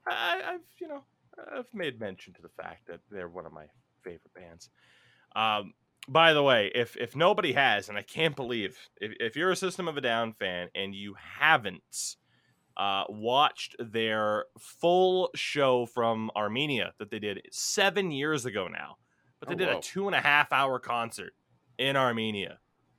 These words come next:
Speaker 1: It's incredible. Absolutely
Speaker 2: I'll have to s-,
Speaker 1: incredible.
Speaker 2: I'll have to check it out. I didn't even know that existed.
Speaker 1: Yeah, I'll have to link it to you. It's a fucking awesome show. They played just about everything that you could hope, uh, to hear. A lot, God, a lot of good ones.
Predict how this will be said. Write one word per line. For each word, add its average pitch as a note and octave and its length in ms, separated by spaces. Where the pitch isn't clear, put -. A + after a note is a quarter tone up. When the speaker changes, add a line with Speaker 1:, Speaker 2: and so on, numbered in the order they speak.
Speaker 1:
It's - 100
incredible. - 600
Absolutely B2+ 560
Speaker 2:
I'll A2 40
have - 0
to - 20
s-, G2+ 40
Speaker 1:
incredible. F#2 380
Speaker 2:
I'll A#2 80
have A#2 100
to G2 80
check F#2+ 200
it G2 80
out. G#2 160
I E2 60
didn't F#2 240
even F2 160
know F#2 120
that F2 140
existed. F2 460
Speaker 1:
Yeah, E3 180
I'll C#3 140
have D3 160
to D3+ 80
link C3+ 220
it - 100
to A2+ 100
you. G2 140
It's A#2 180
a G2+ 100
fucking C#3 500
awesome A2 440
show. G#2+ 260
They A2+ 180
played A2+ 360
just F3 320
about C#3+ 240
everything B2 360
that A#2 80
you G#2+ 100
could G#2 140
hope, G#2 260
uh, G#2 320
to G#2 180
hear. A2 300
A G#2 120
lot, E3 580
God, - 300
a B2 40
lot B2+ 200
of B2 60
good A#2 180
ones. G#2 400